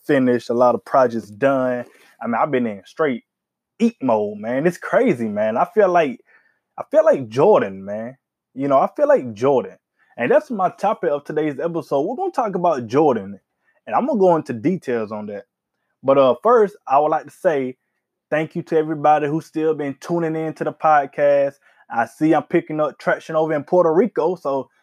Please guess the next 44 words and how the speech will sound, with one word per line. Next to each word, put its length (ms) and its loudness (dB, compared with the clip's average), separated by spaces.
shout 220 0
out 160 2
to 40 -6
Puerto 300 2
Rico 380 2
for 160 -2
rocking 340 0
with 160 -8
me. 120 -12
Uh, 240 4
I 140 -2
appreciate 640 0
that. 200 -2
I 40 -18
appreciate 380 -4
the 100 -6
love. 420 -2
I 100 0
really 260 2
do. 320 -4
As 160 0
always, 720 2
I 100 -8
really 280 -6
do 320 -8
appreciate 600 -6
it. 80 -20
But 280 4
like 200 -2
I 100 -2
said, 360 0
today's 720 -4
topic, 340 -4
we're 160 -6
gonna 240 -2
get 180 -2
into 520 0
this 180 -4
Michael 380 0
Jordan 500 2
documentary 720 0
a 60 -4
little 240 0
bit. 320 -8